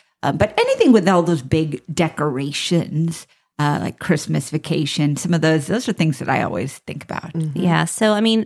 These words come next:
Speaker 3: you're probably getting a picture of the Home Alone house in your mind right now. But if not, it is a red brick Georgian.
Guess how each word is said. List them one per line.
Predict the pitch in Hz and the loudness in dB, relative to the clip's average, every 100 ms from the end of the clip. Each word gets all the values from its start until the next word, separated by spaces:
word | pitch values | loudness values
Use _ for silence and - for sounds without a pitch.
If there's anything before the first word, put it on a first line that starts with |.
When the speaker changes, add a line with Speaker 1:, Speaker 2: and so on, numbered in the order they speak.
| - | -2
Speaker 3:
you're | 247 339 | 0 0
probably | 339 175 165 170 165 147 | 0 0 2 2 0 -2
getting | 151 147 | -2 0
a | 143 | -2
picture | - - - 151 | -4 -6 -2 0
of | 147 | -2
the | |
Home | 147 139 | -2 0
Alone | 143 143 139 | 2 2 2
house | 147 135 143 - | 0 -2 -2 -4
in | 156 | -2
your | 147 | 0
mind | 139 135 139 | 0 0 0
right | 135 135 | 0 -2
now. | 139 131 131 | -2 0 0
But | 139 | 0
if | 165 | -2
not, | 247 247 226 214 208 - - - _ | 0 0 2 0 -4 -14 -20 -20 _
it | - | -2
is | 220 202 | 0 0
a | 170 | 0
red | 170 165 | 0 0
brick | - 151 - | -2 -4 -6
Georgian. | - 208 190 170 175 170 170 | -2 0 2 2 2 2 0